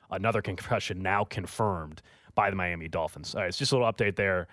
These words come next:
in Miami. I did wanna talk about coaching, though, 'cause we, we kinda were, were dancing around it a little bit in the first segment, just in terms of where things are at in, in the A F C West and how it could impact, you know, Derek Carr. Let's say Derek Carr leaves the Raiders. You mentioned, you know, what, does Tom Brady go there?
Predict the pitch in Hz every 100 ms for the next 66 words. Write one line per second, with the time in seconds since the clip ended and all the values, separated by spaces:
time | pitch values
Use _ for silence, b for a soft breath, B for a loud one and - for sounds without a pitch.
0 | b 123 113 101 101 104 156 247 - 165
1 | 143 123 - 147 135 120 107 101 - 110
2 | 123 139 135 165 165 151 139 127 131 120
3 | 151 147 139 131 131 120 113 127 120 110
4 | 104 - 120 - 120 110 104 113 - 110
5 | - 117 107 113 104 92 b b b 131
6 | 135 - 131 110 113 113 117 107 113 120
7 | 113 110 107 - 110 104 104 98 101 98
8 | 110 107 107 113 110 110 104 98 _ -
9 | 120 90 85 127 113 - 110 110 113 104
10 | 110 101 117 110 107 92 92 104 92 98
11 | 110 107 - 104 95 82 80 85 80 -
12 | 90 80 123 135 120 123 117 117